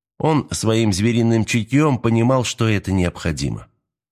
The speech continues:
На первых порах он втянулся в это, приложил массу усилий, и теперь, когда столкнулся с первыми трудностями управления,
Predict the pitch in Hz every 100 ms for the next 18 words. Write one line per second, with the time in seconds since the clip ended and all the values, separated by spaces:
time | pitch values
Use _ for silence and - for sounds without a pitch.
0 | _ - 107 110 120 110 110 - 110 107
1 | 101 101 90 - 113 151 104 85 67 -
2 | - - 101 113 127 170 139 139 131 135
3 | 117 - 175 139 127 - 117 147 113 107
4 | 98 104 - 107 107 117 113 - 90 -
5 | - 110 87 90 90 92 90 90 - 90
6 | 92 92 90 104 123 151 139 127 101